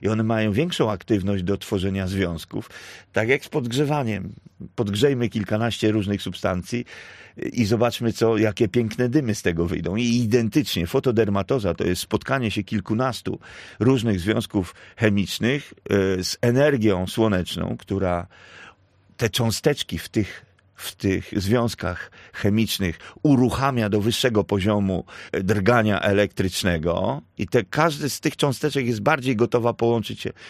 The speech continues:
z inną substancją, z innym atomem, z innym związkiem chemicznym. No i z tego powstają substancje drażniące i żrące.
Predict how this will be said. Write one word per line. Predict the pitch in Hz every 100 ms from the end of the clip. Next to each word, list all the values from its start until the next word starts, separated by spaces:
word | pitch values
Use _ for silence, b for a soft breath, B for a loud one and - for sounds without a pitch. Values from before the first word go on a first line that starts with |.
| B
z | 95
inną | 117 110 107
substancją, | 101 - - 101 92 92
z | 90
innym | 113 113 104
atomem, | 95 92 85 87
z | 85
innym | 117 113 113 104 B B -
związkiem | 104 113 87 - 80
chemicznym. | 80 80 80 - 64 B B -
No |
i | 120
z | - -
tego | 170 165
powstają | 131 - 147 127
substancje | 120 - 135 127 120 113 -
drażniące | 90 107 117 101 123 120 - 107
i | 101 92
żrące. | 104 98 87 - 101